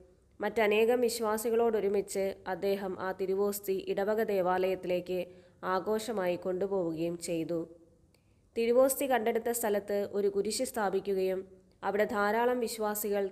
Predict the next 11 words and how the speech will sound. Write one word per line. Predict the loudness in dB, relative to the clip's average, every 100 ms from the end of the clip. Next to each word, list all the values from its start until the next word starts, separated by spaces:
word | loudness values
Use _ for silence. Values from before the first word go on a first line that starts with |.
| 0
തീർത്ഥാടനത്തിന് | -2 0 0 0 0 0
വരികയും | 0 0 2 2 2
ചെയ്തുകൊണ്ടിരുന്നു. | -2 -2 0 0 -2 0 0 -2 -6 -20 _ _ _ _ -6
ഒടുവിൽ | 0 2 2 0 -8 -20 _ -4
അവിടെ | 0 2 0
ഒരു | 0 -4 -4
കപ്പേള | -4 -2 -2
സ്ഥാപിക്കുകയും | -2 -4 -4 -4 -4 -4 -4 -4
ചെയ്തു. | -4 -4 -2 -6 -8 -20 _ _ _ _ _ _ _ _ _ _ _ -10
നമുക്ക് | -6 -6
പ്രാർത്ഥിക്കാം. | -4 -6 -6 -8 -8 -6 -8